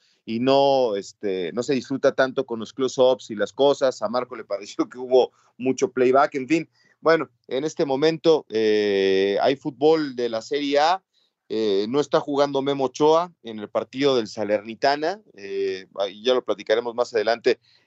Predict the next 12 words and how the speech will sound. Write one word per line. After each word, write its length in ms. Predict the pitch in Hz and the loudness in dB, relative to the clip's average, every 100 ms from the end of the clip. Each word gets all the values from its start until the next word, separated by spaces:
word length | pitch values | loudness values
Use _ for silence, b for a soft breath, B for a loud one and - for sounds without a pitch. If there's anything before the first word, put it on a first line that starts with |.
| - | -4
eh, 400 | 95 92 90 87 | 2 4 4 4
en, 160 | 95 98 | 2 0
en 220 | 78 95 | -2 -2
el 100 | 95 | 0
próximo 400 | 127 127 120 98 | -2 0 -2 0
programa 460 | 107 117 123 127 | 2 2 2 0
aquí 160 | 110 - | -4 -4
en 80 | 120 | -8
La 80 | 113 | -6
Copa 240 | 123 131 | -4 -2
al 100 | 139 | 0
Día, 260 | 147 151 | 4 2